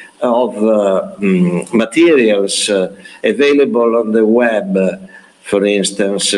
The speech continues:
some, uh, chapters of old books that luckily are made available by Google Books and so on, um, which forms a sort of, uh,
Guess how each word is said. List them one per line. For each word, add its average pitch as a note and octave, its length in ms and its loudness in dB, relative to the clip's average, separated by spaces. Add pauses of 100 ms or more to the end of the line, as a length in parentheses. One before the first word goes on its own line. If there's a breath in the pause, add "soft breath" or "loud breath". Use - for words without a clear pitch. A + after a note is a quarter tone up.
some, F#2+ 400 0
uh, E2+ 400 -2 (160)
chapters - 640 -4
of F#2 100 -4
old G2 360 0
books F#2+ 360 0
that F#2+ 200 -2
luckily G2 560 0
are F#2 240 0 (400)
made G2 300 2
available F#2+ 680 0
by F2+ 320 0
Google G2 380 0
Books C3+ 420 0
and F2+ 180 -8
so G#2 300 0
on, D3+ 260 -2 (640 loud breath)
um, A#2+ 680 -2 (140)
which B2+ 440 0
forms C3+ 640 -2
a B2 80 0
sort B2 520 -2
of, G2+ 280 -2
uh, G2+ 140 0